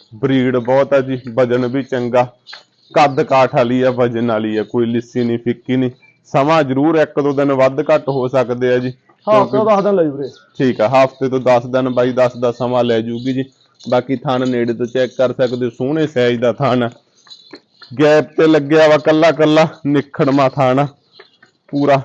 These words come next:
Speaker 1: ਚੈੱਕ ਕਰ ਸਕਦੇ ਹੋ। ਆਪਾਂ ਨੇੜੇ ਤੋਂ ਵੀ ਚੈੱਕ ਕਰਾ ਦਿੰਨੇ ਆ ਜੀ। ਬਾਕੀ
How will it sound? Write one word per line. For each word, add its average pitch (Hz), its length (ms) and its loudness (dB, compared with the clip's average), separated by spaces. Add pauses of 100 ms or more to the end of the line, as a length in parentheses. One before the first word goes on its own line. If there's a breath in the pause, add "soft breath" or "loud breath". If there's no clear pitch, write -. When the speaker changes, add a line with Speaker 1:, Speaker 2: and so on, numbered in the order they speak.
(160)
Speaker 1:
ਚੈੱਕ 135 260 -2
ਕਰ 123 220 2
ਸਕਦੇ 123 360 0
ਹੋ। 127 60 2
ਆਪਾਂ 127 200 0
ਨੇੜੇ 117 280 2
ਤੋਂ 127 160 -2
ਵੀ 139 100 0
ਚੈੱਕ 131 200 -2
ਕਰਾ 127 240 2
ਦਿੰਨੇ 131 300 -2
ਆ 127 60 0
ਜੀ। 127 120 -4 (1200)
ਬਾਕੀ 156 400 0